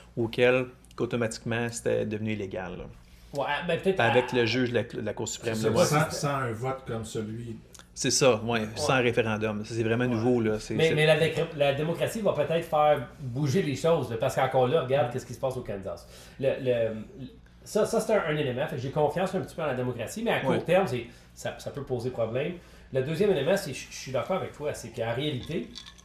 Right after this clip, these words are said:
Speaker 2: c'est pas,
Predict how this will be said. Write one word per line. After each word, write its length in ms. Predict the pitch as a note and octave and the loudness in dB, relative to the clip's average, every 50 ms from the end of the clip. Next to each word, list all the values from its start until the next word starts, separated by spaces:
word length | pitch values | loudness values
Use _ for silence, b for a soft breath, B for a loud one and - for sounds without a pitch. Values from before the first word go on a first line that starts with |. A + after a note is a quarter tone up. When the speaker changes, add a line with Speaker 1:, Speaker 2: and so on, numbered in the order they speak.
| - - - - - - - - - - - b b b b b b b b b b b - - - - - - - - - - b b b b b b b b | -20 -20 -20 -20 -20 -20 -20 -20 -20 -20 -20 b b b b b b b b b b b -20 -20 -20 -20 -20 -20 -20 -20 -20 -20 b b b b b b b b
Speaker 2:
c'est 220 | - - - C3+ B2+ | -16 -10 -6 -6 -4
pas, 400 | - - F#3 G#3+ A#3 A#3+ - | 0 2 2 2 2 2 -2